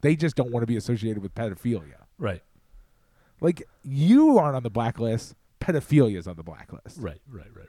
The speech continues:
Speaker 2: right, right.
Speaker 1: Like, I don't know. I'm just, like, I'm deeply, I'm frankly deeply annoyed by the man.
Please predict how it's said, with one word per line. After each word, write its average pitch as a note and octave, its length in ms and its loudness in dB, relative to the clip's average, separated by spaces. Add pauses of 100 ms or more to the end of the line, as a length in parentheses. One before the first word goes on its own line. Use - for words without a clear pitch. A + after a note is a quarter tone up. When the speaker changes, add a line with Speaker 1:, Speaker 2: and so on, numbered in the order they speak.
Speaker 2:
right, - 180 -20
right. - 140 -20 (260)
Speaker 1:
Like, D#3+ 360 -2 (260)
I G#3+ 120 2
don't A#3+ 140 0
know. A3 180 -4
I'm A3 180 2
just, B3 180 0
like, C#4 180 -2
I'm E3 380 -2 (460)
deeply, D#3 760 0 (840)
I'm F3+ 80 -12
frankly C#4+ 500 -2
deeply C#3 460 0
annoyed F#2+ 340 -6
by E2 120 -12
the D#2+ 100 -14
man. C2 300 -20